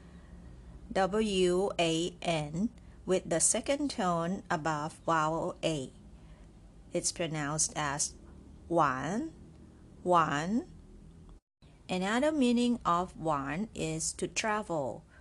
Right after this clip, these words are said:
For example, "我们一起出去玩吧."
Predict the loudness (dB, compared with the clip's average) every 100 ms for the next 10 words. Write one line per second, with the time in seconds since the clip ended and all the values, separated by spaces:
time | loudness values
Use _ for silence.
0 | -20 -20 -12 0 2 2 0 0 0 -2
1 | 0 2 0 -4 -20 -20 -8 -2 0 0
2 | 0 0 0 0 0 0 2 2 2 4
3 | 4 4 0 0 -2 -2